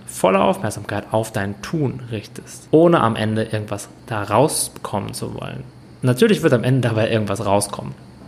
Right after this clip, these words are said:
Aber darum geht's gar nicht an erster Stelle, sondern an erster Stelle geht's darum, dich auf das zu fokussieren, was gerade vor dir ist. Der Handgriff, der als nächstes ansteht, bekommt hundert Prozent deiner Aufmerksamkeit.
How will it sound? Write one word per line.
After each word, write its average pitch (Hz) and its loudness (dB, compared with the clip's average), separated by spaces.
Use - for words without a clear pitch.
Aber 127 4
darum 113 4
geht's 180 -2
gar 98 -2
nicht - -10
an 113 -4
erster - -2
Stelle, - -2
sondern 107 4
an 101 2
erster 127 4
Stelle 135 2
geht's 117 0
darum, 101 0
dich - -2
auf 101 -6
das 110 0
zu - -4
fokussieren, 110 -4
was 101 -6
gerade 107 -2
vor 175 2
dir 135 -2
ist. - -10
Der 127 4
Handgriff, 151 0
der - -2
als - -4
nächstes 107 -4
ansteht, 165 0
bekommt 107 -2
hundert 147 0
Prozent 123 -2
deiner 110 0
Aufmerksamkeit. - -4